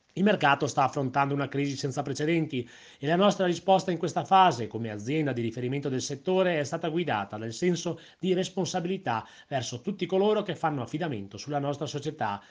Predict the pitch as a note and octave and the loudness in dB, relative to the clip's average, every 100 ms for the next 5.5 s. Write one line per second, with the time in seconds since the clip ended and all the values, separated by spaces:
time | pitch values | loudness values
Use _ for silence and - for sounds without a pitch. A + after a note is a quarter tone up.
0 | - - C3 C3 A#2+ A#2 A#2+ A2+ D3 C3+ | -20 -6 -4 -2 -2 -2 -6 -4 -4 -2
1 | C3 C#3 D#3+ C3+ A2+ G#2 G#2 G#2 A#2 C3+ | 0 2 2 2 0 -4 -8 -8 -8 -6
2 | B2+ A#2+ C3 D3+ C3+ A2+ G2+ C3 C3+ B2 | -4 -2 0 0 0 -4 -6 -8 -8 -8
3 | A2+ C3 C#3 B2+ B2+ - D#3 D3 C#3 D3+ | -8 -6 -4 -4 -6 -4 -6 -4 -4 -4
4 | C#3+ - - - A3 G#3+ D#3 D#3 D3 - | -4 -16 -16 -2 0 6 6 6 0 -2
5 | E3 B2 F#2+ G2+ | -2 -2 -4 -10